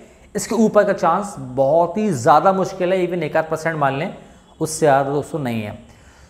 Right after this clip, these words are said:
तो आ, last category आपके लिए ये ज-, यहाँ आपके जम्मू कश्मीर दो seats हैं, बीस waiting। दोस्तों मेरे ख्याल से पाँच के ऊपर waiting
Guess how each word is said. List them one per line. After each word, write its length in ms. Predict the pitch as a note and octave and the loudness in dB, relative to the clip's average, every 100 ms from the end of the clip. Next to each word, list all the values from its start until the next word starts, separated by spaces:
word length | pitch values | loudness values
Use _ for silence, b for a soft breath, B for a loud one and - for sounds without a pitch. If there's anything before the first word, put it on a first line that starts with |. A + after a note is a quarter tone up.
| - | 0
तो 100 | C#4 | 6
आ, 220 | C4 A#3+ | 8 6
last 440 | F#3+ F#3+ A#3 A#3+ B3 | 4 6 6 4 0
category 420 | A#3 G#3+ G#3+ A3+ | -2 -2 -4 0
आपके 280 | A3 G#3 G#3 | 2 0 -4
लिए 220 | G3+ G#3 | -4 -2
ये 320 | G#3+ - E3 | -4 -4 -4
ज-, 220 | D#3+ D3+ D#3+ | -4 -4 -2
यहाँ 280 | E3 F3+ | 2 4
आपके 200 | E3 - | 4 2
जम्मू 180 | D#3+ F3 | 0 0
कश्मीर 340 | G3 E3+ G3 G#3 | 0 0 -2 0
दो 260 | C#3+ A3 | 4 4
seats 440 | A3 A3+ A3+ G3 G#3+ | 4 0 -2 -2 -4
हैं, 440 | G#3+ A3+ - - D3+ | -4 -6 -12 -16 -10
बीस 280 | B2+ G3+ G3+ | -4 -2 0
waiting। 260 | F#3+ F#3 G3 | 0 0 -2
दोस्तों 220 | G3+ G3+ | -4 -2
मेरे 220 | D#3+ F3+ | -2 -2
ख्याल 240 | G3+ F#3 F3+ | 0 2 2
से 280 | F3+ F3+ | 0 -2
पाँच 480 | F3+ - F#3+ F#3 F#3+ | -2 0 2 2 0
के 120 | - | -2
ऊपर 300 | G3 F3 G3 | 0 2 2
waiting 440 | F#3 E3 E3 F3+ | 2 0 0 -4